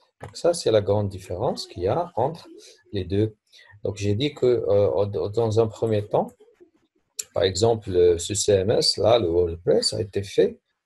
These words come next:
seulement pour les, les, les blogs, pour les articles. D'accord ? Plus tard, avec l'avancement des versions, ils ont ajouté ce mode-là, le mode page. D'accord ? Alors, moi, ce que je veux en venir,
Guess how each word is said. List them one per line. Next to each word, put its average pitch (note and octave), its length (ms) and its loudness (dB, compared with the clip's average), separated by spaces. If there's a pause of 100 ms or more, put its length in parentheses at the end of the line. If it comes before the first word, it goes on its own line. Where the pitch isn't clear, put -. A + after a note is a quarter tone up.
(120)
seulement C#3 480 0
pour E3+ 300 -8
les, C3 360 4
les, A#2 260 -2
les A#2+ 220 0
blogs, G2 460 2
pour B2 120 0
les A#2 220 0
articles. G2+ 540 -6 (640)
D'accord ? - 340 -2
Plus A2+ 220 -4
tard, A#2+ 220 4
avec G2+ 280 -2
l'avancement G2+ 540 0
des F2 160 -4
versions, F2 520 -6 (360)
ils G#2 180 -8
ont - 100 -4
ajouté A#2 440 -2
ce B2 160 -2
mode-là, G#2 500 2
le A2+ 140 0
mode C3 240 0 (120)
page. F#2 360 0 (300)
D'accord ? G3+ 340 0 (1080)
Alors, C#3 240 6
moi, F#3 140 0
ce - 80 -6
que - 100 -6
je C3 140 -4
veux C3+ 160 2
en A#2 140 2
venir, A#2+ 340 0